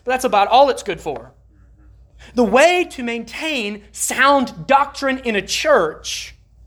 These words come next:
the way to maintain personal holiness in a church is to make much of who God is. To preach a lot about God, to talk a lot about God,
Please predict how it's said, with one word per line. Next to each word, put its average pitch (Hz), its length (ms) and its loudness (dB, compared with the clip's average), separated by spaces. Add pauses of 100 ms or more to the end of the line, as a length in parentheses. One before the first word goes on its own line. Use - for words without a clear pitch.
(540)
the 247 120 2
way 320 380 2
to 302 120 -8
maintain 262 600 -4
personal 240 440 -6
holiness 262 540 2
in 226 160 -2
a 214 60 -4
church 220 640 0 (220)
is 269 140 -4
to 302 100 -2
make 277 180 2
much 311 300 4
of 294 100 -4
who 277 160 -6
God 285 400 4
is. 156 600 -8 (3000)
To - 60 -6
preach - 320 2
a 302 60 0
lot 269 200 4
about 196 320 2
God, 139 380 -6 (400)
to 240 100 -8
talk 320 300 0
a 320 40 0
lot 254 180 4
about 170 260 0
God, 151 280 0